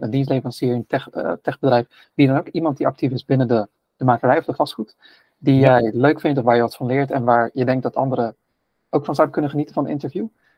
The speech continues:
Speaker 1: En mijn
Speaker 2: Mhm.
Speaker 1: vraag is, heb jij iemand of meerdere personen in gedachten die ik uit zou kunnen nodigen?
Speaker 2: Ja, ik zit te denken aan, eh,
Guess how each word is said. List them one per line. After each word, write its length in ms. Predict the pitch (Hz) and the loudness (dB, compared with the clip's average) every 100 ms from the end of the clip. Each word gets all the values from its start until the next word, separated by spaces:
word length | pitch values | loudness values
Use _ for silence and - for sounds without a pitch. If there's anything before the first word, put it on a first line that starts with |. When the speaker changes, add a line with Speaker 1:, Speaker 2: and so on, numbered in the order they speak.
| _ | _
Speaker 1:
En 220 | - 135 127 | -4 -2 0
mijn 160 | 143 | 0
Speaker 2:
Mhm. 80 | 147 | 0
Speaker 1:
vraag 120 | 139 | 0
is, 160 | 127 - | -2 -6
heb 140 | 147 | -4
jij 340 | 151 127 120 - | 0 2 0 -4
iemand 400 | 143 147 131 - | -4 -2 -2 -4
of 220 | 131 113 | -6 -4
meerdere 240 | 139 131 139 | -4 -4 -6
personen 340 | - 170 170 | -10 -8 -8
in 80 | - | -10
gedachten 400 | - - - - _ _ _ | -10 -12 -12 -18 _ _ _
die 120 | - | -4
ik 60 | 156 | -4
uit 120 | 143 | -6
zou 120 | 175 | -8
kunnen 160 | 175 160 | -10 -8
nodigen? 260 | 127 - _ _ _ _ _ _ _ _ _ _ _ _ _ - | -10 -12 _ _ _ _ _ _ _ _ _ _ _ _ _ -4
Speaker 2:
Ja, 240 | 143 160 | -2 0
ik 180 | 190 127 | -2 -4
zit 240 | - 151 | -4 -4
te 120 | - 131 | -2 2
denken 420 | 170 165 175 - | 4 4 0 -4
aan, 380 | 135 131 131 135 | -6 -4 -6 -8
eh, 120 | - | -8